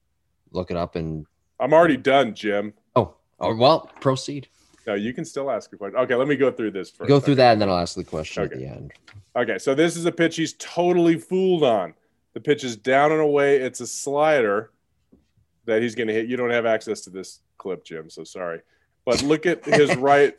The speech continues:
Speaker 2: you know, right arm. Just nod like you know what's going on.
Speaker 1: <laughs>
Speaker 2: You'll see his right arm isn't close to his ribs.
Speaker 1: Okay.
Speaker 2: It's not close to being bent. And then watch him extend through. So look at where his, this was a home run too.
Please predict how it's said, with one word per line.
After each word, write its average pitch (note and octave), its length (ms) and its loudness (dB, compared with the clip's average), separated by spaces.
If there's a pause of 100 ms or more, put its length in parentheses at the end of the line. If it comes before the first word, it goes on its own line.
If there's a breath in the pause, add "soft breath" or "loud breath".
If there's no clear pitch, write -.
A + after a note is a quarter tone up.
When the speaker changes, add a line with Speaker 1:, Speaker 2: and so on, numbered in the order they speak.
Speaker 2:
you C3+ 140 -2
know, C3 200 0
right C3+ 300 2
arm. D3 180 0
Just D#3+ 240 -4
nod C#3 460 4
like A#2+ 240 -4
you A#2+ 80 -6
know A#2 160 0
what's A#2 180 -6
going C3+ 260 -6
on. G#2 240 -6 (100)
Speaker 1:
<laughs> B2 460 -4
Speaker 2:
You'll D3 160 2
see - 160 -6
his E3 140 0
right D#3 160 4
arm D3 160 2
isn't E3+ 380 -4
close E3 360 -2
to C#3+ 100 -2
his A#2 180 -2
ribs. G2 460 -6 (540)
Speaker 1:
Okay. F2+ 180 -2
Speaker 2:
It's G#2+ 160 -10
not C#3+ 260 -6
close D#3+ 260 2
to D#3 80 -12
being C#3+ 260 -4
bent. A2 360 -2 (220)
And B2 180 -4
then B2 180 0
watch C#3 300 0
him D#3 120 -4
extend C#3+ 420 -4
through. C#3+ 100 -8
So C3 180 -4
look E3+ 280 -4
at E3+ 100 -2
where D#3+ 240 0
his, D#3 260 0
this D#3+ 200 -10
was E3+ 100 -12
a D#3+ 80 -2
home D#3 180 -4
run D3 160 -2
too. C#3+ 300 -4